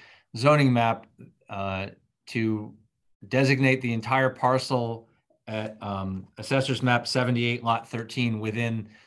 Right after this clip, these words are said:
the M U C two zone in connection with the proposed, uh, mixed-use develop-, development of the site with a commercial building, uh, towards, uh, uh, Boston Post Road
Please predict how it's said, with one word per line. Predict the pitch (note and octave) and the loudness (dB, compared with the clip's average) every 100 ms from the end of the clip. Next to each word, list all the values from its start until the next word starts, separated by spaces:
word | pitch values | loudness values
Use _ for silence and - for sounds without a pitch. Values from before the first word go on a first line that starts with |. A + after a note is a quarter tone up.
| _ | _
the | A2+ A2+ | -6 -4
M | A#2+ B2 B2+ | -2 0 2
U | A#2+ A#2 | 2 0
C | - - B2 | -4 -6 -6
two | G#2+ - C#3+ C#3 C3 | -6 -2 0 2 0
zone | G#2 G2+ G2 G2 F#2+ - _ _ - | -2 -6 -6 -8 -10 -14 _ _ -14
in | A2 | -10
connection | G#2+ A2+ A#2 A#2 A#2+ A2 | -6 -2 0 -2 -4 -6
with | G#2+ | -6
the | A2+ G#2+ | -8 -8
proposed, | G#2+ G2+ B2 A#2 A#2 G#2+ - _ _ _ - _ | -10 -6 -2 -2 -2 -8 -14 _ _ _ -20 _
uh, | A2+ F#2+ G2 - | -12 -10 -12 -8
mixed-use | A#2+ D3+ D3 - C#3 D3+ | -2 -2 -2 -2 0 0
develop-, | - B2 A#2 A2+ A#2 - _ - | -2 -2 0 2 0 -6 _ -14
development | G2+ A#2+ A#2+ A#2 | -4 -2 -2 -4
of | A2+ | -6
the | G#2 | -8
site | - A#2 A2 A2 | -6 -2 -2 -4
with | A#2 A2+ | -8 -6
a | A2+ G#2 G2 _ _ _ | -4 -6 -8 _ _ _
commercial | - C#3 D3+ D3+ | -2 2 2 2
building, | B2+ B2+ B2 B2 A#2+ A2+ - _ | 2 2 2 2 -2 -4 -12 _
uh, | A2 G2+ G2+ - | -6 -6 -6 -8
towards, | B2 A#2+ A2 - - _ | -4 -4 -4 -10 -18 _
uh, | G#2+ G2+ G2 F#2+ F2+ - _ _ _ _ _ _ _ G#2 | -8 -6 -4 -6 -10 -16 _ _ _ _ _ _ _ -12
uh, | A2 G2 | -6 -6
Boston | F2+ A2+ A#2 - A2+ | -2 2 2 0 -4
Post | A#2 A2 A#2 | -4 -4 -2
Road | A#2 A2+ G#2+ | 0 0 -2